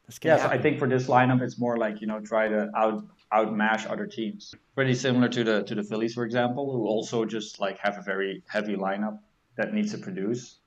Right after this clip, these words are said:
Speaker 2: Um, concerning the bullpen, though, let me just check real quick. Got the numbers here. So we got Taylor Rogers, Alex Colomé as your closers, and then just a whole bunch of dudes. Uh, I really don't know a lot of these names.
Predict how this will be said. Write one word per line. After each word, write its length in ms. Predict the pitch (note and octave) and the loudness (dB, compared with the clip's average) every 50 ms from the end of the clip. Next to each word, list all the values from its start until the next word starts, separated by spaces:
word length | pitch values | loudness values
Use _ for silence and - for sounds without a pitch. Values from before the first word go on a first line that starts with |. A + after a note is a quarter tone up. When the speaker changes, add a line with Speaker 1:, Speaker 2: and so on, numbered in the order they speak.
| _ _ - G#2 | _ _ -4 -2
Speaker 2:
Um, 420 | G2+ G2+ G2+ G2+ G2+ G2+ G#2 G#2 | 0 2 2 2 2 0 -4 -4
concerning 380 | - A#2+ G#2+ - D#3+ E3+ E3+ C#3+ | -4 -2 0 0 0 2 2 2
the 240 | A#2+ G#2 G2 - - - | 2 0 0 -4 -4 2
bullpen, 680 | A#2 A#2 C3 C3+ C#3 C3 C3+ G#2 G#2 G2 G2+ F#2+ F#2+ F#2+ | 4 6 6 6 4 2 -2 -4 -6 -6 -6 -6 -6 -6
though, 320 | F#2+ F#2+ F#2+ F#2+ G2+ A2+ B2 | -6 -6 -6 -6 -4 -4 -6
let 80 | A2+ G#2 | -6 -6
me 80 | G#2 | -8
just 220 | - - - - - | -12 -14 -20 -12 -6
check 280 | G#2+ G2 F#2 - - | -6 -6 -6 -6 -8
real 160 | G2+ G2 G#2 G#2 | -14 -14 -14 -12
quick. 280 | - A2+ B2+ D#3 D#3 - - _ _ _ _ _ - | -8 -6 -6 -6 -6 -10 -16 _ _ _ _ _ -8
Got 140 | G#2 G#2 G#2+ | -8 -6 -4
the 40 | A2 | -4
numbers 420 | A2 A2+ A2+ A2 A2 A2 G#2+ G#2+ | -4 -4 -2 -2 -2 -2 -2 -2
here. 340 | A2+ A#2 A#2+ C3 - - - - _ _ _ _ _ | -2 -2 -2 -2 -4 -6 -12 -18 _ _ _ _ _
So 100 | - A#2 | -6 -2
we 80 | A#2 | 2
got 360 | A2+ A#2 A2+ A2 G#2+ G#2 - | 4 6 6 6 6 4 2
Taylor 260 | - C3 C3 C3 B2+ B2 | 2 4 4 6 6 6
Rogers, 500 | A#2+ A#2 A#2 A#2+ A2+ A#2 A#2 A2+ - - - | 8 8 8 6 6 2 -2 -4 -4 -4 -2
Alex 240 | A2+ G#2+ G#2 G#2 - | 0 0 0 -2 -2
Colomé 500 | - A#2+ A#2 A#2 A#2+ A#2+ A#2+ A#2 A#2 A2+ | -2 -2 -2 0 0 0 0 0 0 -2
as 120 | G#2+ G2+ | -4 -6
your 100 | A2 G#2 | -6 -8
closers, 680 | G#2 - B2+ C3+ C#3+ C#3 C#3 D3 C#3+ C#3 C#3 - - _ _ _ _ _ | -6 -4 -2 -2 0 0 0 -2 -2 -4 -6 -10 -16 _ _ _ _ _
and 120 | - A2 A2+ | -4 -2 0
then 160 | A2+ A2+ A2 | 0 0 0
just 180 | G#2 A#2+ - - | 0 0 -2 -2
a 40 | G#2+ | -2
whole 220 | F#2+ A#2 B2+ A#2+ | 0 2 2 4
bunch 240 | A#2 A#2+ C3 C3 C3 | 4 4 4 2 0
of 80 | A#2+ G#2 | -2 0
dudes. 520 | B2 D3 E3+ E3+ D#3+ - - - - - _ _ _ _ | 2 4 4 4 2 0 -6 -14 -16 -18 _ _ _ _
Uh, 380 | G#2+ G#2 G2 G2+ G2+ G2 G2 G2+ - | -4 -2 0 0 0 0 -2 0 0
I 340 | G#2 G#2 G2+ G2+ G#2 G#2 G#2 - - - - _ _ _ - | 0 2 2 0 -2 -6 -8 -10 -14 -16 -18 _ _ _ -4
really 240 | G#2+ A2+ A#2 A2+ | -2 0 0 0
don't 340 | G#2 G#2 G#2+ G#2+ G#2+ G#2 G2+ | 0 0 0 0 0 0 -2
know 220 | G#2 G#2 G#2+ G#2+ G#2 G#2 | 0 0 0 0 0 0
a 60 | G2+ | 0
lot 240 | F#2+ G2 G2 G#2+ G#2+ | 0 0 0 0 0
of 80 | G2+ | -2
these 220 | F#2+ G2 F#2 - - | -4 -8 -10 -12 -10
names. 440 | G#2+ G#2+ B2 D3+ - - - - | -8 -6 -6 -8 -8 -10 -16 -20